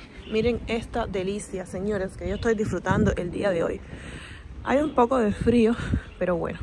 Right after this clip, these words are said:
se puede soportar. Pero miren el sol, qué lindo, qué lindo el día. Qué rico amanecer así, con este sol.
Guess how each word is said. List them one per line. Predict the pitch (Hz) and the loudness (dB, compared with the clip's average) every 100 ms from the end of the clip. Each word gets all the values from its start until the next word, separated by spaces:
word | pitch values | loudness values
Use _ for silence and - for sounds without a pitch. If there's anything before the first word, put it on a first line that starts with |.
| - - - - - - | -6 -2 -4 -6 -16 -14
se | - 196 | -2 0
puede | 196 233 233 | 2 2 2
soportar. | 220 190 185 190 190 | 2 2 4 4 2
Pero | 202 | 0
miren | 185 202 220 | 2 2 2
el | 196 | 2
sol, | - 208 226 - - - - - | 0 0 -2 -6 -14 -16 -14 -4
qué | - 202 - - - | 2 2 0 -12 -6
lindo, | 190 185 180 175 180 - - - - | 0 2 2 0 -4 -10 -16 -14 -6
qué | 202 | -2
lindo | 185 196 | 2 2
el | 185 | 4
día. | 180 180 - - - - - - - - - | 2 2 -4 -8 -6 -8 -6 -8 -8 -10 -4
Qué | 226 | -2
rico | 214 226 | -2 0
amanecer | 220 180 185 - 196 | 2 2 0 -4 -6
así, | 196 - 180 - - | -6 -8 -8 -8 -4
con | 185 | 0
este | 208 233 | 0 -2
sol. | 202 202 185 | -6 -4 -4